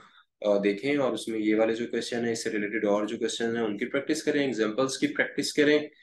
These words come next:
और, अ, मेरा जो, अ, lecture है इस chapter के ऊपर, अ, complete जो, अ, lectures हैं उसको देखें, और, अ, फिर आपकी बहुत अच्छे से जो है preparation हो जाएगी exams की। Subscribe करें channel को, और कोई भी डाउट है, कोई भी confusion है आपको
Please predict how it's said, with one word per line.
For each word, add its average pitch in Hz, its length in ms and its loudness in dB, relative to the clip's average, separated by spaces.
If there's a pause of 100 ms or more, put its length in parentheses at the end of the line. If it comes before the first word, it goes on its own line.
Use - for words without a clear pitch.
(300)
और, 104 340 6
अ, 104 340 0
मेरा 104 280 -2
जो, 104 360 0
अ, 98 360 0
lecture 131 540 0
है 120 400 2
इस 113 180 -4
chapter 123 360 0
के 127 120 -4
ऊपर, 117 340 0
अ, 107 320 0
complete 107 500 -2
जो, 117 180 4
अ, 107 240 2
lectures 110 480 0
हैं 113 240 0 (280)
उसको 139 320 2
देखें, 135 460 2
और, 98 540 -2
अ, 101 120 2
फिर 104 200 -4
आपकी 98 240 0
बहुत 104 180 -6
अच्छे 104 220 -6
से 117 140 -8
जो 113 140 -6
है 113 60 0
preparation 113 500 -4
हो 147 60 0
जाएगी 143 200 0
exams 127 420 -2
की। 131 280 -2
Subscribe 120 640 -2
करें 143 140 0
channel 143 360 -2
को, 139 200 2
और 113 260 8
कोई 131 300 4
भी 139 120 4
डाउट 131 380 6
है, 151 60 -2
कोई 135 180 0
भी 127 100 -6
confusion 120 500 0
है 151 60 4
आपको 143 480 2